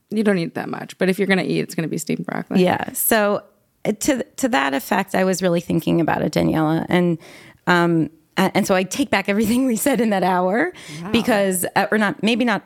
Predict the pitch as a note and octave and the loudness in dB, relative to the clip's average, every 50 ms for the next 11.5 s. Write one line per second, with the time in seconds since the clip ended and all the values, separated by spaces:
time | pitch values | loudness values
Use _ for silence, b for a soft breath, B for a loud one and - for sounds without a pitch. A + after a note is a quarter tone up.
0 | _ _ - - E3+ F3 G#3+ A#3+ A3+ C#4+ C#4+ C#4+ C4+ G#3+ F#3+ - - - F#3+ G3 | _ _ -2 -2 0 0 -2 0 2 2 0 2 0 0 -2 -4 -2 0 2 2
1 | F#3 F#3 F#3+ - - G3 F#3 A3+ C4 A#3 D4 D#4 D#4+ B3+ D#4+ - A#3+ F#3+ G3 F#3 | 2 2 0 0 0 0 0 0 0 0 2 2 2 2 2 2 0 -2 0 0
2 | B3 A#3 F#3 F#3+ G3 A3 - G#3+ G#3 G3+ G3+ G3+ G3+ G3 G3 G3 F#3 F#3 F#3+ - | -2 -2 -2 -2 -2 2 2 2 4 4 4 4 4 4 4 4 4 4 2 0
3 | - F#3+ G3+ F#3 G#3+ F#3+ F3 G3 G#3+ F#3+ F#3 F#3 F#3 F3+ F3+ F#3 F3+ F3 F#3 F3 | 0 0 0 2 0 -2 0 0 2 2 2 2 2 2 2 0 2 0 0 0
4 | - - - - E3 F3 F3+ E3 A3 A#3+ B3 B3 C#4 - A#3+ A3+ G3+ F3+ F3 D#3+ | -2 -4 -4 -2 -2 -2 0 2 2 4 4 4 4 4 4 2 0 0 -2 -4
5 | D3+ D#3+ G#3 G#3+ G#3 - - - - B B B D4+ E4 F4 D#4 - G3+ G3+ G3 | -2 -2 0 0 2 0 0 -2 -4 B B B -10 -8 -4 0 2 2 2 2
6 | G3 F#3 - - _ A#3 A3+ - A3 G#3 G3 F#3 - - - G3+ G#3+ F#3+ A3+ A#3+ | 2 0 -4 -2 _ -2 0 2 0 0 0 -2 -6 -2 -2 0 0 2 0 0
7 | B3+ D4 E4 F4 - - G3+ G3 F#3 - F3+ - - - A#3+ - - A#3+ B3+ B3+ | 2 0 0 0 -2 -2 -2 -2 -2 -2 -2 0 0 0 0 0 2 0 0 0
8 | - - _ - - - - A#3+ G3+ E3 C#3+ D#3+ E3 - - - - - - _ | -4 -8 _ -10 -8 -2 0 0 2 2 0 -2 -2 -4 -8 -8 -8 -8 -10 _
9 | _ _ _ _ - G3 F#3+ F#3 F#3 F#3+ F#3+ - - E3+ E3+ F#3 G3+ - F3+ E3+ | _ _ _ _ 0 2 2 4 2 2 0 2 0 0 0 0 0 0 0 0
10 | D3+ D3 D#3 - - F3 F3+ F3 F3+ F3+ F3+ F3 F3 F3+ F3 - A3 G#3+ - - | 0 0 -2 0 0 2 2 4 2 2 2 2 2 0 0 0 -2 -4 0 0
11 | C4+ D4 - - - - D3+ C#3 C#3+ E3+ | 0 0 -2 -4 -4 -2 -2 -2 -2 -6